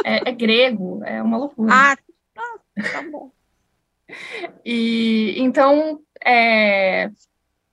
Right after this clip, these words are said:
Speaker 1: a gente fica meio assim, sem, sem saber, tipo, é,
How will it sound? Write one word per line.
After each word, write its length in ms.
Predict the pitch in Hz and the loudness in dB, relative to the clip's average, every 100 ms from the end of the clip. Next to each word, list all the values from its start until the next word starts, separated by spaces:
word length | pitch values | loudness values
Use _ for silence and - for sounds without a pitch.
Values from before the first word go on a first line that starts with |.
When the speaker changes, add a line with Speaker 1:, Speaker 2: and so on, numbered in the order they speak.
| _ _ | _ _
Speaker 1:
a 120 | - | -4
gente 240 | 240 247 | 0 0
fica 240 | - 269 277 | -2 0 2
meio 220 | 269 277 | 4 2
assim, 260 | 285 302 294 | 2 -2 -2
sem, 560 | 302 254 254 226 196 - _ | 2 2 2 -2 -4 -10 _
sem 220 | 262 247 | -6 -2
saber, 540 | 277 240 208 214 214 | 0 0 2 2 0
tipo, 440 | 214 208 202 190 196 _ _ _ - | -6 -16 -14 -14 -16 _ _ _ 0
é, 640 | 196 190 190 180 180 | 2 4 2 0 -2